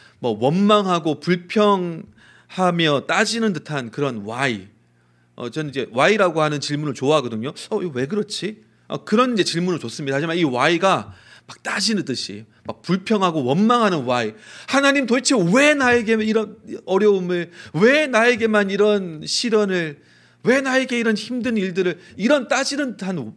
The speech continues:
why가 아니라 오히려 어떤 질문들이 필요하다고요? 제가 몇 번 말씀드렸죠. 사도행전에 나오는 오순절날,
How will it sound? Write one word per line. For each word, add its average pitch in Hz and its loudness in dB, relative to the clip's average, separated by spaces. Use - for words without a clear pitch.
why가 135 0
아니라 110 -2
오히려 175 2
어떤 190 -6
질문들이 156 -6
필요하다고요? 120 -10
제가 127 -10
몇 - -12
번 151 -6
말씀드렸죠. 110 -8
사도행전에 180 -4
나오는 101 -10
오순절날, 175 -2